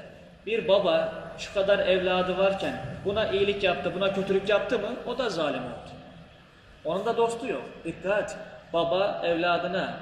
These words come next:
ata çocuklarına, çocuk babasına, herkesin birbirine zulmü olabilir.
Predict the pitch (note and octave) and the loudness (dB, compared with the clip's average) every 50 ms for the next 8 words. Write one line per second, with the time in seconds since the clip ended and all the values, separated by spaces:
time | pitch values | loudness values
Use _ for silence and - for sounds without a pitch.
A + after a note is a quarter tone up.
0 | - E3 E3+ E3+ - - - F3+ F3+ E3+ D#3 D#3+ - D#3+ D#3+ D#3+ D#3+ D#3+ F#3 F3 | -4 -4 -4 -2 -2 -4 -4 -2 -4 -4 -4 -4 -2 0 0 0 0 0 -2 -2
1 | D3 - - E3 D#3 E3 F#3+ F#3 D#3+ D#3+ D#3 D#3 E3 D#3+ - - F3 F#3 E3+ C3+ | -4 -4 -4 -4 -2 -2 -2 -2 -2 -4 0 0 0 0 0 -2 -2 -2 -4 -4
2 | - - - - - - - - - G#3+ B3 A#3+ - A#3 G3+ G3 G3 F#3 A3 F#3+ | -6 -8 -12 -14 -14 -16 -12 -6 -2 -2 -2 0 0 0 0 0 0 -2 -2 -2
3 | G3 G3 G#3+ G3 D#3+ F3+ F#3+ F#3 G3 G3 F3+ E3+ E3+ E3+ F3 F#3+ G3 D#3 - - | 0 0 0 2 2 2 2 2 4 4 4 4 4 2 2 2 0 0 -2 -4